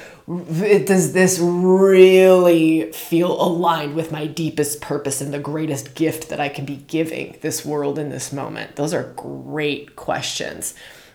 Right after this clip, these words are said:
On the feminine side of it, right, that feels like a little bit more masculine. On the feminine side of purpose and fulfillment, we can feel into, does this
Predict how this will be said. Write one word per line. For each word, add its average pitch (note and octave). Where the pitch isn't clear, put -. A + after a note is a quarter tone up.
On D#3
the C#3+
feminine G#3
side -
of -
it, D#3+
right, C#3+
that -
feels C#3
like -
a C#3
little C#3
bit -
more C#3
masculine. D3+
On D3+
the C#3
feminine F#3+
side D3+
of -
purpose F3+
and C#3+
fulfillment, -
we D3+
can C#3+
feel D#3
into, D3
does F#3+
this G#3+